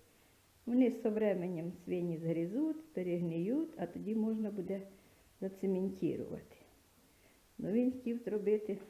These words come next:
по-своєму, хотів виколупати його, але дуже тяжко, щоб його вирізати.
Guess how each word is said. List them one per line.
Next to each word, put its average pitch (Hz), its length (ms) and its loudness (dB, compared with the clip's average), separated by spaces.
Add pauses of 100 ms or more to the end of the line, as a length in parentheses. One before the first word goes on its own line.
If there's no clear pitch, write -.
(1200)
по-своєму, 220 840 -2 (960)
хотів 240 320 -2
виколупати 294 920 4
його, 294 360 4 (1700)
але 214 280 6
дуже 233 380 2
тяжко, 170 680 -2 (1200)
щоб 175 160 -8
його 185 280 2
вирізати. 240 840 0